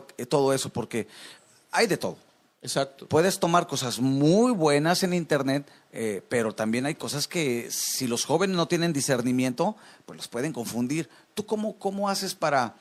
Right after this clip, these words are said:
Speaker 1: ayudar a los jóvenes en, en ese aspecto?
Speaker 2: Bueno, realmente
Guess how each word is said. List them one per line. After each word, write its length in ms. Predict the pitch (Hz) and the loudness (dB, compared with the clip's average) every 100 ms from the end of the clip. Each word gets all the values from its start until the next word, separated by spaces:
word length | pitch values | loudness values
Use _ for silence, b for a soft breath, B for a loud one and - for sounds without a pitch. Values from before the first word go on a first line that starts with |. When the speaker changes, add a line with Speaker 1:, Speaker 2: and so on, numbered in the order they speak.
| b - | b -4
Speaker 1:
ayudar 400 | 143 143 139 147 | -2 0 0 0
a 40 | |
los 120 | 127 | -2
jóvenes 400 | - 123 113 107 | -4 -4 -4 -8
en, 100 | 107 110 | -10 -10
en 100 | 113 | -8
ese 140 | 117 113 | -6 -8
aspecto? 380 | - 107 - - _ | -8 -10 -12 -20 _
Speaker 2:
Bueno, 300 | 160 170 127 - _ _ _ _ _ _ | -4 -2 -4 -10 _ _ _ _ _ _
realmente 640 | - 160 190 214 214 220 | -4 -2 0 -2 -4 -6